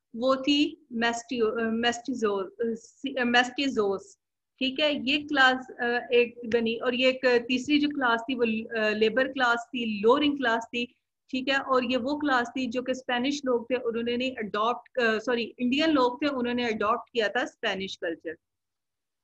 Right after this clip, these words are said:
ठीक है। फिर आ जाते हैं सबसे, अ, यूरोपियन भी थे और अफ्रीकन, इन्होंने,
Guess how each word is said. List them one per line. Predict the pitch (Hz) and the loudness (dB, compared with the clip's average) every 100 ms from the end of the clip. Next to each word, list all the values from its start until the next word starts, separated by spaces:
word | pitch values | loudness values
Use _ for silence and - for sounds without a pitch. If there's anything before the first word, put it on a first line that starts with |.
| _ _ | _ _
ठीक | - 247 | -6 -4
है। | 277 294 294 _ _ - _ _ _ _ | -2 -4 -8 _ _ -20 _ _ _ _
फिर | 320 | 4
आ | 311 311 | 4 6
जाते | 302 294 302 | 4 4 2
हैं | 302 302 320 - - - - _ | 4 2 0 -6 -14 -14 -16 _
सबसे, | - 262 - 285 277 294 - _ _ 226 | 0 0 2 4 4 0 -12 _ _ 0
अ, | 226 | 2
यूरोपियन | 220 220 233 233 233 277 269 285 302 - - - 240 | 4 4 6 6 4 0 2 0 -2 -12 -18 -10 -6
भी | 226 254 | -2 -2
थे | 254 262 | 4 2
और | 262 240 | 4 2
अफ्रीकन, | 240 240 233 240 247 240 | 0 0 -4 -2 -2 -2
इन्होंने, | 254 254 269 285 294 | 0 2 4 4 2